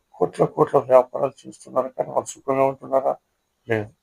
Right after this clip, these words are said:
వాళ్ళ దగ్గర సే-, సిబ్బంది చాలా సంతోషంగా ఉంటున్నారు. మనం అనుకుంటాం, "ఓ వాళ్ళకేంటి, వాళ్ళు ఓ పెద్ద కోటీశ్వరులు, వాళ్ళు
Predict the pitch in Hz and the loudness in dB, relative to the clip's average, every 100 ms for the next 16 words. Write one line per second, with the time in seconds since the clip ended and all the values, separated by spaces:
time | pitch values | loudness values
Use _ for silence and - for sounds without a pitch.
0 | _ _ _ _ _ - - 120 - 123 | _ _ _ _ _ -10 -4 -2 -2 -6
1 | - - 120 113 - - 120 147 147 143 | -8 -8 -8 -8 -12 -12 0 2 2 0
2 | 139 131 - _ _ _ _ _ - - | -6 -6 -10 _ _ _ _ _ -12 -10
3 | 120 - 110 131 120 120 120 120 - - | -8 -10 -8 -6 -4 -2 0 -2 -8 -10
4 | 107 - _ - _ _ _ _ _ - | -10 -10 _ -20 _ _ _ _ _ -4
5 | - 135 127 - - 147 113 - _ _ | 2 2 2 -6 2 4 4 -4 _ _
6 | _ _ - 143 117 117 127 127 131 127 | _ _ 2 4 4 2 0 -4 -8 -8
7 | - 127 120 117 120 113 117 120 117 - | -6 -2 2 2 0 -8 -4 -4 -4 -10
8 | _ 110 - 110 127 120 127 - 131 135 | _ -18 -14 -8 -6 -4 -6 -6 -8 -6
9 | 131 - - 139 | -6 -2 -4 -4